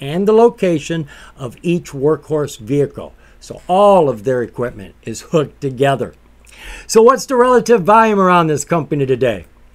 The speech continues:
Nice. We've got about a twenty-five percent increase in volume, going from eleven point four million, which isn't bad, up to almost sixteen million.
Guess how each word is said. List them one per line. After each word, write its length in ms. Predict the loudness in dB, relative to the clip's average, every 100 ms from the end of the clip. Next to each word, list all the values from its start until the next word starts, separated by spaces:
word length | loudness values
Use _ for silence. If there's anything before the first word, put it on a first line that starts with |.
| -20 -20 _ _ -20 _ _ _ _ _ -20 _ _ _
Nice. 720 | -8 -2 0 0 0 0 -4 -14 -20 -6
We've 180 | -2 0
got 200 | 2 2
about 260 | 2 0
a 40 | -2
twenty-five 800 | -4 -2 -2 -4 -4 -2 -2 -2
percent 320 | -6 -2 -2
increase 460 | -2 -2 -4 -2
in 120 | -4 -2
volume, 460 | 0 0 -2 -4 -10 -20 -2
going 260 | 2 2
from 220 | 0 -4
eleven 400 | -2 0 2 0
point 300 | -2 -2 -2
four 260 | 0 2 2
million, 480 | 2 -2 -4 -8 -12
which 220 | -14 -4 -2
isn't 260 | 0 -2
bad, 440 | -2 -2 -2 -6 -8 -20 -8
up 200 | -8 -6
to 80 | -6
almost 640 | 0 0 2 0 -2 -4
sixteen 520 | -8 -8 -6 -4 -4
million. 320 | -6 -8 -12